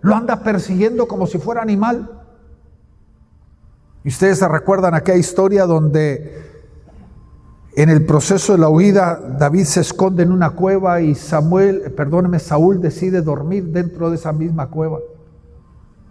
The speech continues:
Y lo tenía él en sus manos porque todo el, su ejército estaba fuera de la cueva, él estaba solo, ahí podía quitarle la vida a Saúl.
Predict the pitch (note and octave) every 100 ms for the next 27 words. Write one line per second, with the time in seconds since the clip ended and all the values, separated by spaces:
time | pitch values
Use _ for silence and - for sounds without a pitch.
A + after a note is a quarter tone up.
0 | - - - - - - - - D3+ D3+
1 | D3 D3 F#3 F#3 E3+ F3+ F3+ D#3+ D#3 E3
2 | C3 D3+ F3 F3+ C3+ - C#3+ C#3+ C#3 F3+
3 | G3+ G3+ F3+ - - D#3+ C3+ F#3+ - F3+
4 | D3+ - E3 D#3 - F3 D3+ B2+ A#2+ F#3
5 | G3 E3 F3 - D#3+ C3 F3 F#3 D#3 F3+
6 | E3 D#3+ E3+ D#3+ D3 E3 F3 D#3 D3 G3
7 | D#3+ - C#3+ F3+ B3